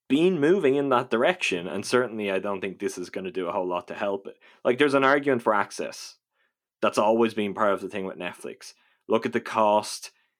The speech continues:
People who can't afford to go to a theater, who don't live near a theater, who can't get there, um, or who live in a city, say, in the Netflix case, when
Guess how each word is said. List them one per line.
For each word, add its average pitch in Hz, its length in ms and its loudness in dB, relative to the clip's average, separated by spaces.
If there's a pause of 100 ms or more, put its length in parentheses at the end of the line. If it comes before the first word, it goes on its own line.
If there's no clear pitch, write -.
(380)
People 120 240 0
who 113 100 4
can't 117 240 0
afford 107 340 2
to 101 60 -14
go 104 140 2
to 98 140 -4
a - 20 -4
theater, 101 320 2
who 107 80 -10
don't 104 260 0
live 101 220 0
near 101 160 -2
a 95 40 -2
theater, 98 280 0
who 92 80 -2
can't 123 260 -4
get 104 240 -2
there, 90 300 0 (460)
um, 92 500 0
or 104 240 4
who 110 180 2
live 117 220 4
in 110 80 -2
a 107 60 0
city, 107 380 0
say, 95 300 0
in 95 80 -2
the 95 80 -4
Netflix 107 500 0
case, 90 460 -2
when 82 460 -4